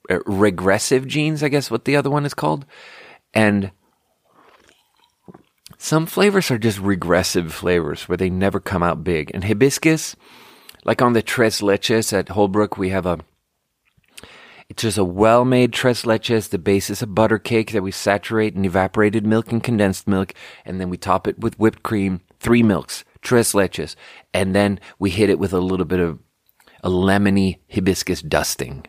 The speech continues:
That's how I describe it. I say lemony because I do think that there's an acidity to it that cuts the richness. I like to describe it as lemony and that it cuts the richness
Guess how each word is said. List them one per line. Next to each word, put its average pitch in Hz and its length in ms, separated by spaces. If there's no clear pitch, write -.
That's 98 200
how 90 100
I 87 60
describe 78 420
it. - 160
I 110 60
say 165 400
lemony 113 440
because 117 380
I 110 100
do 110 280
think 117 240
that 113 100
there's 104 220
an 101 60
acidity 104 560
to 135 180
it 147 160
that - 220
cuts - 360
the 104 120
richness. 107 580
I 95 60
like 101 180
to - 80
describe 95 360
it 90 60
as 87 140
lemony 92 480
and 87 100
that 85 140
it - 100
cuts - 300
the 87 100
richness 92 600